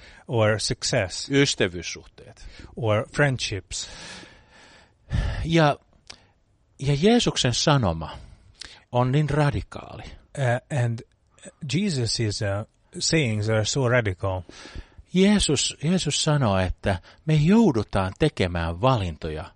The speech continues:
Speaker 2: usein.
Speaker 1: He says that often we have to make choices.
Speaker 2: Me ei tehdä niitä valintoja sen takia, että me oltais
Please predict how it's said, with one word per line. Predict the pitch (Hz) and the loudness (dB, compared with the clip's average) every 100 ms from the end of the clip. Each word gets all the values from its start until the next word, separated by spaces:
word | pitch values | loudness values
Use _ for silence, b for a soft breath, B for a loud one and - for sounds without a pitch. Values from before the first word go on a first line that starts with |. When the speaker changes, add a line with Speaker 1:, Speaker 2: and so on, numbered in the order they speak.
| _ _ _ - | _ _ _ -4
Speaker 2:
usein. | 104 - 82 - - _ _ B B B - | -2 -2 -6 -12 -20 _ _ B B B -6
Speaker 1:
He | 135 | -4
says | - 175 147 - | 0 2 2 0
that | 135 - | -4 -4
often | 165 180 - 123 | 0 0 0 -2
we | 113 | 0
have | 107 117 | 2 0
to | - | 0
make | 113 107 - | -2 -2 -2
choices. | 156 131 - - - - B - | 0 2 0 -6 -12 -14 B -4
Speaker 2:
Me | 165 | 2
ei | 165 190 233 | 4 4 4
tehdä | 247 202 160 | 2 2 0
niitä | 147 139 147 | -2 0 0
valintoja | 147 202 196 143 104 98 | 4 4 4 2 0 0
sen | - 170 151 | 0 0 0
takia, | 92 - 95 | -4 -4 -6
että | - | -6
me | 101 | -6
oltais | 92 101 - | -6 -6 -10